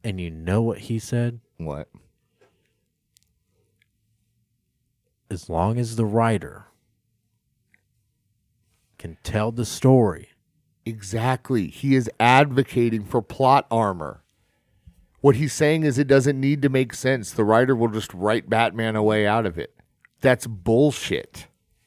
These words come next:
Speaker 1: You gonna tell that to his face?
Speaker 2: Yes, I would. I'd be like, "Hey, how have you let the Joker go, like, twelve times and he kills people every time? At
Speaker 1: No,
Speaker 2: what
Speaker 1: I'm
Speaker 2: point are
Speaker 1: talking
Speaker 2: you
Speaker 1: about,
Speaker 2: gonna man up?"
Speaker 1: I'm talking about Stan Lee.
Speaker 2: Stan Lee's dead.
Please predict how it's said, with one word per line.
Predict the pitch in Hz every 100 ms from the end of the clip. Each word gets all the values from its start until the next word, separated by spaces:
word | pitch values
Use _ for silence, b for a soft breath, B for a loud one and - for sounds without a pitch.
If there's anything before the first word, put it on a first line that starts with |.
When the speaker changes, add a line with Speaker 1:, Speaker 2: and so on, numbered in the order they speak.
| _ _ _ _ _ _ _ _ _ _ _ _ _
Speaker 1:
You | -
gonna | 92 82
tell | - 90
that | 82 -
to | 98
his | 87
face? | - 117 123
Speaker 2:
Yes, | 131 139 202 160 -
I | 151
would. | 147 190 170 78 -
I'd |
be | 147
like, | 160 127
"Hey, | 180 170 85
how | - 175 190
have |
you | 147 170
let | 165 143
the |
Joker | 139 139 185 175
go, | 120 170
like, | 190 120
twelve | 113 147 156 151
times | - 165 180 120
and | 123
he | 147
kills | 175 185
people | - 156 127
every | 95 143 147
time? | 131 160 170 78
At | -
Speaker 1:
No, | -
Speaker 2:
what | 180
Speaker 1:
I'm | -
Speaker 2:
point | 196
are |
Speaker 1:
talking | 190
Speaker 2:
you | 143
Speaker 1:
about, | 180
Speaker 2:
gonna | 151
man | 117 139 151
up?" | 185 214 -
Speaker 1:
I'm | - _
talking | 95
about | 80 82
Stan | - 90 80 78
Lee. | 104
Speaker 2:
Stan | 110 - 110 110
Lee's | 110 90
dead. | 95 120 85